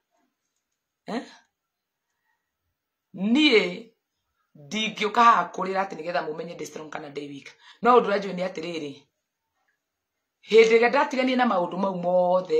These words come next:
rĩ, niĩ nĩ ndethire kĩgongona na ngĩthiĩ. Thaa ici tondũ nĩ thia kĩgongona-inĩ ndionaga mũndũ gũka kuga gũkũ nĩ thiaga.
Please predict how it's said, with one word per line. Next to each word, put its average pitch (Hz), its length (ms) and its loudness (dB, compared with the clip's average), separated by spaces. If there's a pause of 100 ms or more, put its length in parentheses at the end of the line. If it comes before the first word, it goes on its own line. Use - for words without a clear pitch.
rĩ, 143 140 -10 (240)
niĩ 226 140 -6
nĩ 240 100 0
ndethire 175 320 -4
kĩgongona 165 480 -4
na 156 100 -10
ngĩthiĩ. 151 460 -10 (360)
Thaa 277 80 0
ici 294 80 0
tondũ 277 140 2
nĩ 269 100 2
thia 220 140 -2
kĩgongona-inĩ 202 500 -6
ndionaga 185 320 0
mũndũ 190 240 -4
gũka 170 200 -4
kuga 165 200 -12
gũkũ 160 220 -10
nĩ 165 100 -10 (100)
thiaga. 151 420 -10